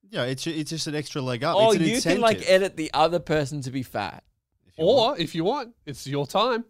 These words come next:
Speaker 2: <laughs> Oh, I'd spend it
Speaker 3: You've
Speaker 2: all on you.
Speaker 3: You've earned, you've earned the points, you know?
Speaker 2: <laughs> I don't like that bit. I think if we're gonna do a before and after, it ha-, you have to live with the shame or the thing of no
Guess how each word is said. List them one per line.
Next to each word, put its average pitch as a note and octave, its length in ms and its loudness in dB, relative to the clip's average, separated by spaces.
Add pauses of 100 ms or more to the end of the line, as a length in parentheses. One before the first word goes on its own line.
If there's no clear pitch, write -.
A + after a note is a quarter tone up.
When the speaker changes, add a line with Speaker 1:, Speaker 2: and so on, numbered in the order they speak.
(120)
Speaker 2:
<laughs> - 140 -12
Oh, E4+ 140 4
I'd F#3+ 220 2
spend E3+ 200 -6
it D#3 40 0
Speaker 3:
You've D3+ 80 0
Speaker 2:
all D#3 140 2
on C#3+ 100 -6
you. C3 160 -8 (120)
Speaker 3:
You've F3+ 140 4
earned, F#3 220 2 (120)
you've F3 100 2
earned F#3+ 220 6
the F3+ 60 2
points, B3+ 500 -2
you E3+ 80 -6
know? G3+ 120 0
Speaker 2:
<laughs> - 20 2
I F#3+ 120 6
don't A3 140 -2
like E3+ 220 -2
that C3+ 240 -4
bit. G#2+ 200 -10 (840)
I D#3+ 120 -2
think F#3+ 220 -6
if F3+ 80 -4
we're F3+ 100 -4
gonna F3+ 220 -2
do F#3 140 -2
a F3 40 -4
before D#3+ 340 -6
and C#3 80 -4
after, C3+ 680 -4 (440)
it C3 140 -6
ha-, C#3+ 240 -2
you D3 160 -2
have D#3+ 140 -2
to D#3+ 100 -4
live C#3+ 320 -4
with D3 160 -6
the C3+ 80 -10
shame B2+ 580 -4 (120)
or C#3+ 280 -2
the B2+ 420 -4 (400)
thing C3+ 180 -8
of A#2+ 200 -6 (500)
no C#3+ 640 -2